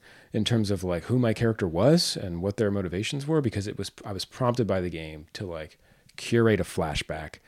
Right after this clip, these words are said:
and that, that prompting was occasioned by just something as, as so, you know, as random as a dice roll. I, if I had succeeded on that roll, that wouldn't have happened. But so that's what I found sort of meaningful about it as a gaming moment,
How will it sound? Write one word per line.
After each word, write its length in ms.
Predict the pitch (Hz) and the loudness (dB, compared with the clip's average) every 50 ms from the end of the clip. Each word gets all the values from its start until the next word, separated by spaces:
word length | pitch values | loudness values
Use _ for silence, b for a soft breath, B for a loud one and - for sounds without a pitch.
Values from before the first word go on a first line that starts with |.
| b b b b b b b b | b b b b b b b b
and 380 | 180 202 160 131 117 110 110 98 | 4 6 6 6 6 4 2 2
that, 160 | 113 104 98 | 0 0 2
that 300 | 120 110 110 110 - _ _ - | 2 2 2 0 -4 _ _ -6
prompting 440 | - 127 151 170 - 117 104 104 101 | 0 2 2 2 4 2 2 2 2
was 100 | 101 98 | 0 -2
occasioned 420 | 98 - - 131 127 117 117 110 | -2 0 0 2 2 2 2 0
by 160 | 95 107 104 110 | 0 0 0 0
just 240 | 110 113 107 - | 0 0 2 2
something 300 | - 135 123 110 120 120 | 2 2 2 2 4 4
as, 220 | 131 123 113 123 131 | 4 4 4 4 4
as 240 | 135 123 123 110 110 | 6 6 6 4 4
so, 140 | - 135 135 - - - - | 4 4 4 2 0 -4 -2
you 140 | 117 123 123 | 0 2 2
know, 160 | 117 120 123 | 4 4 4
as 220 | 120 123 117 117 | 4 4 4 4
random 280 | 123 131 135 139 127 117 | 4 6 6 6 6 4
as 120 | 110 104 | 2 2
a 20 | 104 | 4
dice 300 | 123 120 131 - - 127 | 4 4 4 4 4 2
roll. 180 | 107 85 80 B B B B B | 0 0 -2 B B B B B
I, 140 | B 107 110 - | B -2 0 0
if 140 | 123 - | 0 2
I 60 | 120 113 | 4 4
had 140 | 127 113 - | 4 4 4
succeeded 340 | 117 - - 156 170 156 143 | 2 4 6 8 10 10 10
on 120 | 135 127 | 8 8
that 100 | 127 120 | 8 6
roll, 160 | 123 120 117 | 8 6 6
that 120 | 117 110 120 | 6 6 4
wouldn't 220 | 120 117 107 95 | 4 2 0 0
have 100 | - 110 | 0 0
happened. 340 | 113 113 - 92 80 80 - B B B B B B B | 0 0 -2 -4 -6 -8 -12 B B B B B B B
But 140 | 139 - | 4 8
so 100 | - 139 | 8 10
that's 200 | 131 147 139 - | 10 10 10 10
what 80 | 170 - | 8 8
I 60 | 131 | 8
found 220 | 127 143 131 120 117 | 8 8 4 4 4
sort 120 | 127 113 | 4 2
of 60 | 101 | 2
meaningful 500 | 101 101 110 123 131 131 120 - 117 110 | 4 4 4 6 6 4 4 4 2 2
about 260 | 104 95 98 98 95 | 2 4 2 2 2
it 100 | 95 90 | 0 0
as 180 | 87 90 90 87 | -2 -4 -4 -4
a 80 | 87 87 | -6 -4
gaming 460 | 85 104 127 156 156 135 110 101 95 | 0 4 6 6 6 6 6 4 2
moment, 340 | 87 87 87 90 95 - | 0 0 -2 -4 -6 -8